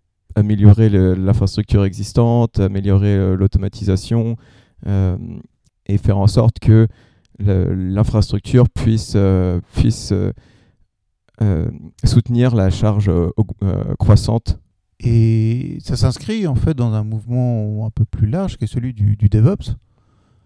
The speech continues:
Speaker 2: euh, donc qui, qui est, qui, qui se propose depuis, depuis vingt ans de, de, de modifier en fait la, la, la, la,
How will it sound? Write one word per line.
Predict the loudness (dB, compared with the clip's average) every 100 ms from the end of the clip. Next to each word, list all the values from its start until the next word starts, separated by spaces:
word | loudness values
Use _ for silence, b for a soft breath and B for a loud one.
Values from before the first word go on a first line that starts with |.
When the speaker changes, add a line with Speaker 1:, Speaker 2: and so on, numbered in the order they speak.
| _ _ _ -4
Speaker 2:
euh, | 0 2 0 -2 -6 -12 _ _ -2
donc | -2 -2
qui, | -10 -10
qui | -8 -6
est, | -6 -6 -18 -20 -20
qui, | -20 -18 -16 -18
qui | -18 -18 -6
se | -2
propose | 0 2 4 4 2
depuis, | -2 -2 -6 -4
depuis | -6 -6 -6 -6 -6
vingt | -4 -6 -6
ans | -8 -6
de, | -6 -6 -6 -6
de, | -8 -8 -8 -10 -10 -12 -12
de |
modifier | -4 0 0 -2 -8 -8 -8
en | -8
fait | -6 -6 -4
la, | -2 -2 -2 -6 B B B B
la, | -6 -6 -6
la, | -10 -12 -14 -16 -18 -20 -20 -20 -20
la, | -18